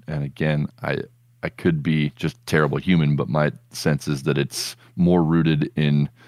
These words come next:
that covetous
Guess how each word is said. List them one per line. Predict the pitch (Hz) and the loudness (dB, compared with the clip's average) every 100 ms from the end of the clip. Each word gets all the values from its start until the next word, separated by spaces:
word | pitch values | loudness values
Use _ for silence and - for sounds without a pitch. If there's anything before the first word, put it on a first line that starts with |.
| - - - | -20 -20 -16
that | 73 80 73 - - _ _ _ _ _ _ _ _ | -2 2 2 0 -8 _ _ _ _ _ _ _ _
covetous | - 107 92 - 78 - - - | 2 4 4 2 0 0 -4 -6